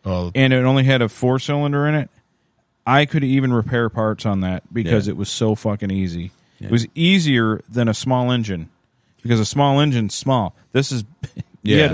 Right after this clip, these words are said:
Speaker 1: It's like a
Speaker 2: tons of
Speaker 1: big
Speaker 2: room.
Speaker 1: version of a small engine.
Speaker 2: Yeah, it
Speaker 3: Like,
Speaker 2: was, uh,
Speaker 3: even most cars, even most cars nowadays, like, accessories-wise, they're all still pretty much the same.
Speaker 2: Yeah.
Speaker 3: Like, your,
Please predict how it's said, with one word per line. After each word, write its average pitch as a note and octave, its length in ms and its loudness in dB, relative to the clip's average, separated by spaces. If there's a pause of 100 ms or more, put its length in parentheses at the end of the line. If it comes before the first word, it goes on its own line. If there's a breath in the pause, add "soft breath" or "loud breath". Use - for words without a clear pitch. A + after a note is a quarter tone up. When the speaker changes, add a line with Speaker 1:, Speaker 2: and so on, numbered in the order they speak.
(120)
Speaker 1:
It's - 100 -6
like C#3+ 160 0
a C#3+ 40 0
Speaker 2:
tons D3 40 4
of C#3 60 0
Speaker 1:
big D#3+ 160 6
Speaker 2:
room. C#3 100 2
Speaker 1:
version B2+ 260 4
of A2 80 0
a G#2+ 60 2
small G#2+ 340 0
engine. G#2+ 240 -2
Speaker 2:
Yeah, D3+ 160 2
it B2 40 -4
Speaker 3:
Like, A#2 80 4
Speaker 2:
was, - 180 -2
uh, C#3 60 -4
Speaker 3:
even B2+ 360 0
most G#2 300 -2
cars, F#2+ 380 -4 (160)
even G#2+ 240 -2
most F2+ 240 -6
cars E2+ 240 -6
nowadays, E2 400 -6
like, D#2 320 -8
accessories-wise, B2+ 1120 -4 (320)
they're D#2+ 180 -4
all D2 140 -8
still - 220 -12
pretty C2+ 200 -12
much A#1+ 240 -20
the - 140 -20
same. A1+ 120 -20 (400)
Speaker 2:
Yeah. F2 280 -6 (160)
Speaker 3:
Like, G#2 180 0
your, G2+ 140 0